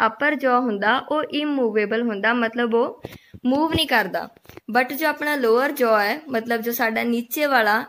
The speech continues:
ਦੰਦਾਂ ਦਾ ਹਿੱਸਾ ਹੈ, ਉਹ ਮੂਵ ਕਰਦਾ। ਇਸ ਲਈ ਲੋਅਰ ਜੌ ਨੂੰ ਆਪਾਂ ਕਹਿੰਦੇ ਕਿ ਉਹ ਮੂਵੇਬਲ ਆ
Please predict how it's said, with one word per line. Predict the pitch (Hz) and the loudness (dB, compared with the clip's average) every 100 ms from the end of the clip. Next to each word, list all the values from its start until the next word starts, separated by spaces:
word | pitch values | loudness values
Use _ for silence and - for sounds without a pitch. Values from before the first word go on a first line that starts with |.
| 214 | -2
ਦੰਦਾਂ | 226 220 214 214 | 0 2 2 2
ਦਾ | 226 | 0
ਹਿੱਸਾ | 233 214 226 214 | -2 -4 0 0
ਹੈ, | 208 202 320 _ _ - | 2 -2 -4 _ _ -2
ਉਹ | 302 | 0
ਮੂਵ | 311 247 277 285 | 4 2 2 2
ਕਰਦਾ। | 240 196 175 165 - | 0 0 -2 -6 -6
ਇਸ | 220 233 | -6 -2
ਲਈ | 240 | -2
ਲੋਅਰ | 254 220 240 | 2 2 2
ਜੌ | 269 262 | 0 0
ਨੂੰ | 262 254 | 0 -4
ਆਪਾਂ | 247 233 | -2 -4
ਕਹਿੰਦੇ | 233 226 247 | -2 -2 -2
ਕਿ | 262 | -4
ਉਹ | 294 | -4
ਮੂਵੇਬਲ | 254 214 202 220 226 247 | -2 -2 0 -2 0 0
ਆ | 269 | 0